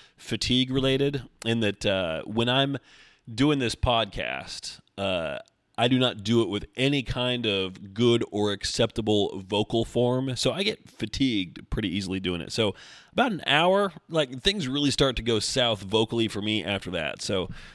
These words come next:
that's kinda my limit. So we're gonna play it by ear here. I suspect that this may be, um, it, but hey, you know what? Uh, stick around till the end because you never know.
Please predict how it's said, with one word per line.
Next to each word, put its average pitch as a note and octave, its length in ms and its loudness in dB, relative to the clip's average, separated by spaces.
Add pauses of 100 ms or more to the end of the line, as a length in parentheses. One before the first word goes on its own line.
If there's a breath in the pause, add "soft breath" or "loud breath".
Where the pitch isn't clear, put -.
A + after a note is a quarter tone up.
(120 loud breath)
that's - 140 -10
kinda B2 320 -2
my F#2+ 100 0
limit. E2 400 -6
So F#2+ 400 2
we're A#2 240 -2
gonna E3 240 4 (160)
play C3+ 200 6
it A#2 60 2
by A2+ 120 4
ear A2 220 0
here. A2 180 2
I C3 140 0
suspect B2 460 -4
that G#2 100 -10
this A#2 180 -6
may A2 100 0
be, G#2 260 0 (300 loud breath)
um, F#2 360 -2
it, B2 280 2
but A#2+ 140 2
hey, B2+ 160 4
you F#2+ 180 -4
know A2+ 140 2
what? A2+ 360 2 (120)
Uh, G2 260 2
stick - 260 -4
around C3 180 -2
till B2 100 -4
the A#2 120 0
end G#2+ 300 0
because G2 320 -4
you F#2 80 -2
never F#2 280 -4
know. B1 360 -8